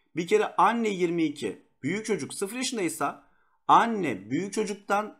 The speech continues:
yirmi iki yaş daha yaşlı. Yani sen büyük çocuğa ne verirsen ver,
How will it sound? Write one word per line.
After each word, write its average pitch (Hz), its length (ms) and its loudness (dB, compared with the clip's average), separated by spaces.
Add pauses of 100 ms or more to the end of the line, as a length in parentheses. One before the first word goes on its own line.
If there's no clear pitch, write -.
yirmi 190 500 -4
iki 202 180 -8
yaş 214 400 0
daha 202 260 0
yaşlı. 147 680 -2 (300)
Yani 156 260 2
sen 233 360 0
büyük 214 180 -4
çocuğa 151 340 0
ne 160 320 -2
verirsen 160 460 -2
ver, - 260 -6